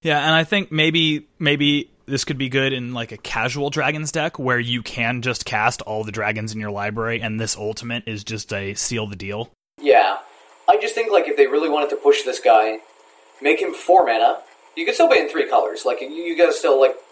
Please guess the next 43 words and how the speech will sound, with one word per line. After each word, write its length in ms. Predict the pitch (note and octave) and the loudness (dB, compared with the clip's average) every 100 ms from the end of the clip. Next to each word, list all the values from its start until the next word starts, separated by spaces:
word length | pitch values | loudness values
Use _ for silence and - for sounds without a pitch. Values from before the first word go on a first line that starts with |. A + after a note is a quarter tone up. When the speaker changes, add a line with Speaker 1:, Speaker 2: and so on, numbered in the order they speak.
| - | -6
Speaker 2:
put 140 | D#3+ | -4
some 120 | - A#2+ | -2 0
restrictions 400 | - G#3 - A2 | 4 4 2 -4
on 200 | G#2+ G#2+ | -4 -2
him, 40 | |
but 280 | A#2 - - - - - _ _ _ - | -2 -2 -6 -20 -20 -20 _ _ _ 2
he 80 | |
either 200 | F3 F3+ | 4 4
has 100 | F3 | 0
to 60 | F3 | 0
protect 300 | C#3 D3 F3 | 0 2 2
himself 260 | F#3+ F#3 E3 | 2 2 4
a 40 | |
little 220 | C#3+ C#3 | 6 6
better, 380 | C3 B2+ A2+ C#3 - _ _ _ - | 6 2 0 -4 -6 _ _ _ 0
his 140 | C#3+ | 2
ultimate 360 | C#3+ E3+ E3+ D3 | 6 4 4 0
has 160 | C#3 - | 0 -2
to 80 | C#3 | -2
be 160 | C#3+ | 2
a 80 | D3+ | 4
little 220 | B2 A#2 | 4 4
better, 340 | A2+ A2+ A#2 - | 4 4 2 2
or 200 | B2 A#2+ | 0 0
he 40 | |
has 120 | A#2 | -4
to 80 | - | -2
cost 360 | - A2+ - G#2+ | 2 2 2 -2
less. 260 | - - | -2 -2
Like, 160 | G#2+ G#2+ | -4 -4
there's 180 | A#2+ A2+ | -6 -10
a 40 | |
few, 460 | - D3+ C#3+ C3+ C3+ | -6 -4 -2 -4 -6
he's, 480 | C#3+ D3 C3+ - - _ _ _ _ _ _ E3+ | -4 -4 -4 -6 -10 _ _ _ _ _ _ -2
there's 140 | E3 | 2
a 100 | E3+ | 2
few 300 | F#3 G#3 G3+ - - | 0 -4 -4 -8 -12
too 140 | - F3+ | -6 0
many 220 | E3+ D3+ | 2 6
ways 380 | C3+ B2+ B2 A2+ | 8 8 4 -6
to 220 | - A2+ | -8 -6
make 180 | A2+ G#2+ | -4 -2
him 340 | G#2 G#2 G2+ | -2 -4 -8